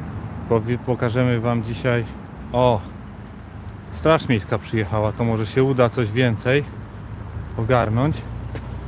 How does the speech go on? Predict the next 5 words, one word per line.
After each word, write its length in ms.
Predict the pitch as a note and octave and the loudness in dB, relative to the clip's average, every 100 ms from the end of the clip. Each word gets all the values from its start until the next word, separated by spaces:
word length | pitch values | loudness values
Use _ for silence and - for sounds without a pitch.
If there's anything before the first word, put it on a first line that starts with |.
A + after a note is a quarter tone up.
| - - - - | -8 -10 -6 2
E, 440 | A2+ A#2 A#2+ B2 | 4 6 6 4
chciałbym 420 | - D#3 D#3+ D#3+ D3+ | 6 6 8 6 2
pokazać 640 | D3 D#3 D#3 D3+ D3+ - - - - - - - - - - - - | 4 6 8 6 4 0 -10 -12 -12 -12 -14 -14 -14 -14 -14 -12 0
tutaj 300 | D3+ D#3 C#3+ | 4 6 6
parkowanie 880 | - D3+ - D3+ C#3 D#3+ D#3 D#3 | 6 4 6 4 6 6 8 6